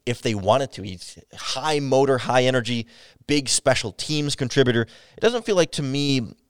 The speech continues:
that he has any kind of dominant trait. And he's, like, six one, two fifty. You know, he's not the biggest,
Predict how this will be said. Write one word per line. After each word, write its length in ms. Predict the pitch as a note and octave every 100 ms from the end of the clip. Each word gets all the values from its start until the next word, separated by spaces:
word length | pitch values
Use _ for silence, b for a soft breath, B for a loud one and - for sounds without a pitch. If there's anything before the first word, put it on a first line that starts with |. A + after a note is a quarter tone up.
| -
that 200 | A#2 A#2+
he 140 | B2+
has 260 | A#2+ C3+ B2
any 200 | A#2+ B2+
kind 200 | C#3 A#2
of 260 | F2 F2
dominant 580 | - G2+ A2+ A#2 A2 -
trait. 600 | - - G2 C#3 F#3 - b b b
And 80 | -
he's, 140 | A2 D3
like, 180 | B2+
six 340 | - - C#3+ -
one, 360 | A#2+ B2 A#2+ A2+
two 240 | - C3
fifty. 340 | - A2 -
You 140 | G#2+ G#2
know, 60 |
he's 100 | G#2
not 180 | A#2 C3+
the 60 | C3
biggest, 540 | G2+ A#2 A2+ - -